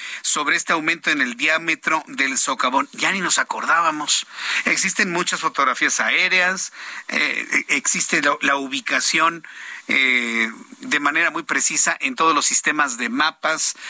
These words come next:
tanto de maps de iPhone como de Google Earth, por si usted lo quiere visualizar en estas herramientas.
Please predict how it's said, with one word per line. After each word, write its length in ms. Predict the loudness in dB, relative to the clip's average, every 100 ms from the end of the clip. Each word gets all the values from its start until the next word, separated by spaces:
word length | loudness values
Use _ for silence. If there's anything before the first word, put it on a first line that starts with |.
| -14 -2
tanto 340 | -2 0 0 0
de 100 | 2
maps 320 | 2 0 2
de 100 | 2
iPhone 420 | 2 2 0 0
como 340 | 0 2 2 4
de 180 | 0
Google 400 | 0 -2 0 0 0
Earth, 460 | 0 0 -2 -6 -6
por 140 | -2
si 100 | -2
usted 220 | 0 0
lo 100 | -2
quiere 400 | -2 2 2 0 -4 -14 -12
visualizar 680 | -4 0 2 2 2 2 2
en 160 | 0 -2
estas 260 | 0 0 0
herramientas. 760 | 2 2 2 0 0 0 -2